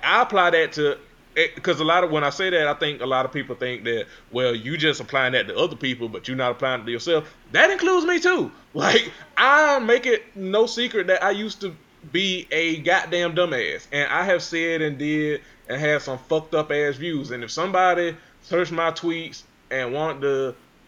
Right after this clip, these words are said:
if, if they saw me today and was like, "Hmm, he talking a good game, but I wonder,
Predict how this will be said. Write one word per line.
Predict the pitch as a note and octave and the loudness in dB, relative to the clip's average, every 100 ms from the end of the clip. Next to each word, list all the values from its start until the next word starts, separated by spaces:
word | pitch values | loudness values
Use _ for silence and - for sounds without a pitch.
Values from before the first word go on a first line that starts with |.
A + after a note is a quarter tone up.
| _ | _
if, | C#3 D3 | -4 -2
if | D#3 D3+ | -4 2
they | F#3 | 2
saw | G3+ F#3 | 4 2
me | F3 F3 | 2 0
today | D#3 D#3+ D#3 | 2 2 2
and | D3 | 0
was | C#3 | -4
like, | C#3+ C#3 B2+ | 0 0 -2
"Hmm, | A#3 C#4+ C3+ A2+ G#2 C3 | -8 -10 -10 -10 -14 -12
he | B3+ | -8
talking | A3 F#3+ E3 B2+ | 0 0 0 -6
a | |
good | B2+ C3 | -6 -4
game, | C3 C3+ C3 | 0 0 0
but | C#3+ | 0
I | |
wonder, | G#4 A4 A#3+ G#3 F#3+ | 0 -2 -4 -2 -4